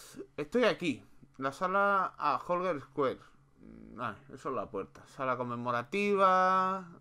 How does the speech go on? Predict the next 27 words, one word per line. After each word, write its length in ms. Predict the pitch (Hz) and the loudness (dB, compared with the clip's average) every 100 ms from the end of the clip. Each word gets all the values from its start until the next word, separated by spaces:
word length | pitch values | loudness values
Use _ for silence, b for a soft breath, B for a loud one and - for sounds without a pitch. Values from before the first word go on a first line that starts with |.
| - | -16
La 140 | 123 | -14
tenemos 540 | - 117 127 123 113 110 | -10 -8 -6 -6 -8 -8
allí. 380 | 123 185 214 - b b b b b b | -8 -8 -8 -10 b b b b b b
Yo 100 | 160 | -8
busco 440 | 170 190 - - 185 | -4 -6 -6 -2 0
la 180 | 170 151 | 0 0
cámara 340 | 165 170 156 | -2 2 2
de 60 | 143 | 4
reuniones, 1000 | 135 131 127 123 92 55 - - - _ _ | 0 -2 -4 -6 -8 -14 -20 -20 -20 _ _
que 80 | 110 | -16
está 360 | 107 - 135 - | -10 -6 -6 -6
ahí, 320 | 95 110 - - _ - | -10 -10 -14 -20 _ -14
justamente 580 | 151 147 143 143 139 135 | -12 -10 -8 -8 -6 -4
al 140 | 127 | -4
lado 140 | 123 117 | -4 -8
mía. 260 | 98 80 _ _ _ b b b b b b b b b _ _ _ _ _ - _ _ - - | -10 -16 _ _ _ b b b b b b b b b _ _ _ _ _ -20 _ _ -20 -8
Porque 280 | 110 104 117 | -6 -4 -4
es 80 | 113 | -2
ahí 180 | 117 127 | 0 0
a 60 | |
donde 260 | 123 110 101 | -2 -4 -6
tengo 220 | 101 95 | -8 -8
que 140 | 90 | -8
ir, 140 | 151 123 | -8 -10
¿no? 160 | 127 - _ _ _ _ - - _ _ - | -14 -18 _ _ _ _ -20 -20 _ _ -18
¿O 100 | 98 | -16
no? 220 | 90 85 | -16 -18